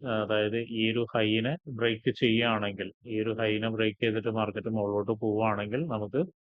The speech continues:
അടുത്ത ഒന്ന് രണ്ട് ഏരിയാസ് ഉണ്ട്, മാർക്ക് ചെയ്ത്, ഏഹ്, ശ്രദ്ധിക്കേണ്ട ഒന്ന് രണ്ട് ഏരിയാസ് ഉണ്ട്. അതിൽ ഒന്നാമത്തെ ഏരിയ ഈ ഒരു ലെവലാണ്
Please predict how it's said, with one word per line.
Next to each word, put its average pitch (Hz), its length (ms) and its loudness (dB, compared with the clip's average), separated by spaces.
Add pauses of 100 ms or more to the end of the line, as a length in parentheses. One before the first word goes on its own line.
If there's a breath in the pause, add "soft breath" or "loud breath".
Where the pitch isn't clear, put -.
(220)
അടുത്ത 113 320 2 (260)
ഒന്ന് 123 180 2
രണ്ട് 113 240 4
ഏരിയാസ് 110 440 4
ഉണ്ട്, 107 240 2 (140)
മാർക്ക് 110 460 2
ചെയ്ത്, 110 340 4 (180)
ഏഹ്, 110 240 0 (380)
ശ്രദ്ധിക്കേണ്ട 110 500 2
ഒന്ന് 110 180 0
രണ്ട് 107 220 2
ഏരിയാസ് 104 420 2
ഉണ്ട്. 110 160 0 (140)
അതിൽ 107 160 0 (180)
ഒന്നാമത്തെ 113 600 2
ഏരിയ 117 200 2 (180)
ഈ 113 140 0 (120)
ഒരു 117 180 4
ലെവലാണ് 107 560 2